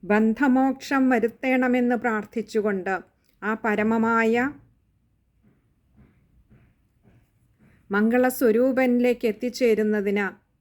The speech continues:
അവിടുത്തെ അനുഗ്രഹം ഉണ്ടാകണമേ എന്നും കൂടി പ്രാർത്ഥിക്കുന്നു ഈ ഒരു ശ്ലോകം, ഈ ഒരു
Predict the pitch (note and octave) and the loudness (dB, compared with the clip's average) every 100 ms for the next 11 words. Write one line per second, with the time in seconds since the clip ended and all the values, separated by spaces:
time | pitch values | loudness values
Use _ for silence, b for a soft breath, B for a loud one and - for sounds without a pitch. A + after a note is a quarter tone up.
0 | _ _ _ _ - F#3+ A3+ A3+ A#3+ G#3 | _ _ _ _ -14 -6 -6 -2 -2 0
1 | G#3 A#3 A#3 B3 A3+ G#3 A3+ A3+ A3+ A3+ | 0 0 0 0 0 0 -2 -2 -2 0
2 | A3+ A3 G#3+ G#3 A3 B3+ A#3+ G3 F3 G#3+ | 0 0 -2 -2 0 -2 -2 -6 -4 -8
3 | G#3+ G#3 G#3 F#3+ G3 G3 G3 G3+ E3+ F3+ | -4 -2 0 0 -2 -2 -6 -6 -6 -8
4 | F3 - _ _ _ _ _ _ _ _ | -10 -14 _ _ _ _ _ _ _ _
5 | _ _ _ G#3 G#3 G#3 A3+ | _ _ _ 2 4 4 0